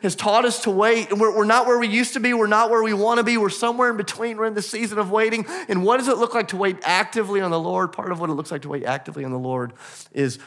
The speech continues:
is committing to put ourselves in a place where we expect to see God move.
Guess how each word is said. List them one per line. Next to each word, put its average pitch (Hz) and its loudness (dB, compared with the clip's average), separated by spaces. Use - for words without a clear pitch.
is 131 -4
committing 151 -2
to 120 -8
put 147 -8
ourselves 131 -6
in 135 -4
a 117 -4
place 180 -4
where 127 -6
we 127 -2
expect - -8
to 123 -18
see 120 -10
God 113 -10
move. 104 -20